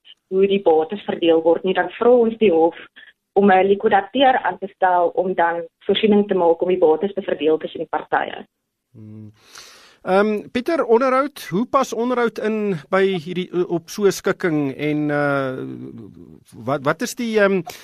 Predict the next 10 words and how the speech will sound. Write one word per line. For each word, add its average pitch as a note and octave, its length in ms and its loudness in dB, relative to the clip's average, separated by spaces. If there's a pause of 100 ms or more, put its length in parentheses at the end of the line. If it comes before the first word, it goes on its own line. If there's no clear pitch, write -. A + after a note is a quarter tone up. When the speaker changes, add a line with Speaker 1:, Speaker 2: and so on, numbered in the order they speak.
(160)
Speaker 2:
het F3 260 0
dit G3 160 2
enigstens B3 760 -2
'n G#3+ 140 -2
impak A3 300 0
op G#3 100 0
die F#3+ 100 -6
verdeling F3 360 -2
van E3+ 160 -4
bates? F#3+ 460 -4